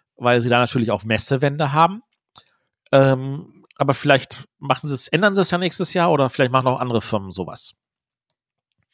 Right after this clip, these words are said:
Kommen wir zu den letzteren Meldungen. Da wäre auf, zu einem zu sagen, jetzt sind wir wieder bei Hasbro,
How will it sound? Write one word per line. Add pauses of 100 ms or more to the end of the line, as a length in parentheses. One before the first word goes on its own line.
(1300)
Kommen
wir
zu
den
letzteren
Meldungen.
Da
wäre
auf,
zu
einem
zu
sagen,
jetzt
sind
wir
wieder
bei
Hasbro,